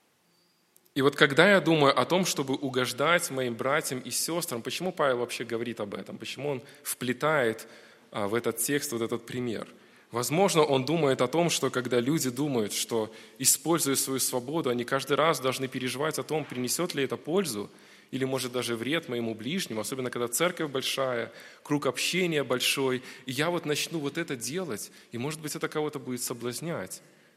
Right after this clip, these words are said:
может быть, это кого-то будет мучить, может, для кого-то это будет каким-то тяжёлым бременем, когда он будет видеть меня, одевающим вот такую одежду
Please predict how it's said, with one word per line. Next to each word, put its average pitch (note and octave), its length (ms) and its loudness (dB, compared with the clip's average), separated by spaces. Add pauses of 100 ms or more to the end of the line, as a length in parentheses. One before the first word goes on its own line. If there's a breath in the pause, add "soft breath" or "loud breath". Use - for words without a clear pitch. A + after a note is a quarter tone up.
(140 soft breath)
может C3+ 260 -6
быть, C#3 160 -6
это C#3+ 100 -10
кого-то C#3+ 320 -4
будет C#3 300 -8
мучить, C#3+ 600 -4 (460 soft breath)
может, B2+ 220 -6
для B2+ 120 -4
кого-то C#3 340 -2
это C3+ 200 -2
будет C3 380 -6
каким-то B2 360 -8
тяжёлым B2 480 -2
бременем, B2 500 -6 (240 loud breath)
когда A#2 220 -4
он B2 140 -2
будет A#2+ 260 -8
видеть D#3+ 320 -4
меня, G2+ 340 -6 (1500)
одевающим A#2 640 -2
вот G#2 160 -6
такую G#2+ 400 -10
одежду G2+ 460 -12